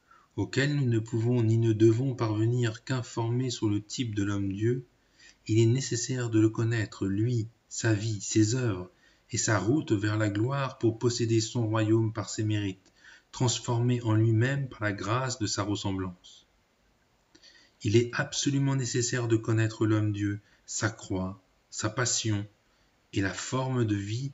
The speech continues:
qu'il nous a donnée. C'est là que son infinie charité et son amour inestimable ont éclaté plus visiblement que dans toute autre grâce divine.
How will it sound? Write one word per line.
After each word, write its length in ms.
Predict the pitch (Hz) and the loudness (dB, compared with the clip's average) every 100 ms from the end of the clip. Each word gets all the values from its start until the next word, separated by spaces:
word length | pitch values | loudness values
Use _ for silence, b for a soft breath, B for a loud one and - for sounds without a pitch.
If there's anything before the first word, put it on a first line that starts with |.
| - | -4
qu'il 120 | 110 | 2
nous 160 | 107 104 | 2 2
a 60 | |
donnée. 420 | 98 98 95 92 95 _ _ _ _ _ _ _ _ _ | 0 -2 -2 -6 -10 _ _ _ _ _ _ _ _ _
C'est 320 | - - 113 | -10 -2 2
là 420 | 107 104 123 127 - | 4 4 2 -2 -2
que 80 | 110 | -2
son 260 | - 107 | 0 2
infinie 380 | 117 110 117 120 | 2 0 -2 0
charité 560 | - 117 113 110 123 113 | -2 -2 -4 -4 -2 -2
et 40 | |
son 220 | 104 110 | -2 0
amour 360 | 110 113 113 113 | 2 2 0 -2
inestimable 800 | 113 113 110 - 113 117 113 104 - B B _ | 0 0 0 -2 -2 0 0 -2 -4 B B _
ont 160 | 113 110 | 2 2
éclaté 580 | 123 120 117 113 - 110 | 2 0 0 0 0 -2
plus 180 | - 107 | 0 -2
visiblement 760 | 107 113 110 110 110 113 113 B B _ | -2 0 0 2 2 0 -2 B B _
que 100 | - | -2
dans 180 | 107 107 | 2 2
toute 320 | - 127 117 | 0 -6 0
autre 280 | 117 113 110 | 2 2 0
grâce 400 | 95 95 101 92 | -2 -4 -6 -6
divine. 420 | 101 95 92 90 | -8 -6 -6 -6